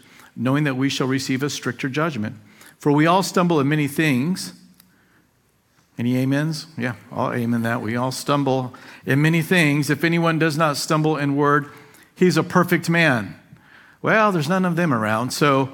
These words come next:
um, it's applicable to all of us. "Able also to bridle the whole body." So he's warning, um, teachers that they need to be careful. And I, and I tell you, verse two,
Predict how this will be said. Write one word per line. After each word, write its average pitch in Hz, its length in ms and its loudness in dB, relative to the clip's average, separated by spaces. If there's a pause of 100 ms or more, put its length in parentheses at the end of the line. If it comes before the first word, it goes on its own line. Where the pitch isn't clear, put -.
(460)
um, 123 380 0
it's 139 180 -4
applicable 156 520 0
to 139 160 -2
all 117 200 0
of 92 60 -6
us. - 320 -10 (560)
"Able 208 340 4
also 175 440 2
to 156 140 -2
bridle 143 420 2
the 131 100 -4
whole 131 420 -2
body." 113 400 -2
So 165 240 0 (360)
he's 180 200 0
warning, 220 600 2 (180)
um, 151 360 4
teachers 220 680 -2 (840)
that 160 200 2
they 160 100 2
need 160 160 0
to 165 60 0
be 165 60 0
careful. 165 240 2
And 170 100 4
I, 180 60 8
and 156 220 2
I 175 60 2
tell 226 200 -2
you, 196 100 0
verse 185 240 -2
two, 196 300 0